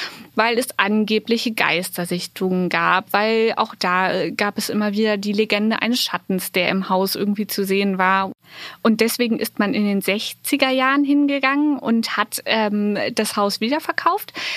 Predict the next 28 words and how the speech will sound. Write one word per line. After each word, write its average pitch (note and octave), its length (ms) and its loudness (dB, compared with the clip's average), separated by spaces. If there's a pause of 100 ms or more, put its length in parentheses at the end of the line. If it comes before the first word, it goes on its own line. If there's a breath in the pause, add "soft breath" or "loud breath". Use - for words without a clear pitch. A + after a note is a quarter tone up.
(160 loud breath)
Aber A3+ 240 4
diesmal A#3+ 680 0
hat - 160 -6
man A3+ 180 4
nicht - 280 0
gesagt, - 560 -2
dass F#3+ 160 0
vorher A3 320 0
dort A3 200 -2
ein A3 240 2
Mehrfachmord G#3 720 0
drin F#3 220 0
stattgefunden - 760 -2
hat. E3 220 -4
Also F#3+ 220 0
man F#3+ 180 0
hat G3 140 -2
einfach G#3 220 -2
nur A3 180 2
gesagt, G#3 280 -2
„Hier D4+ 320 0
ist A3 180 -6
ein G#3+ 120 0
Haus, C#4 280 2
es A3 100 -4
ist - 120 -6
relativ G3+ 360 -2
billig, F4+ 300 0